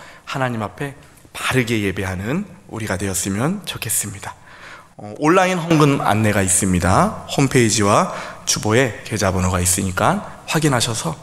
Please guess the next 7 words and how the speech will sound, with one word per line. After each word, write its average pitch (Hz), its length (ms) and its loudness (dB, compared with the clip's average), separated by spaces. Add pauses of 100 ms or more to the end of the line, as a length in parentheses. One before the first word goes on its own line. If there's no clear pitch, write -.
(340)
하나님 101 380 -2
앞에 92 260 -2
할도리를 143 720 0 (320)
행하시는 123 600 4 (400)
우리가 104 260 -2
되었으면 90 680 -2
좋겠습니다. - 680 -6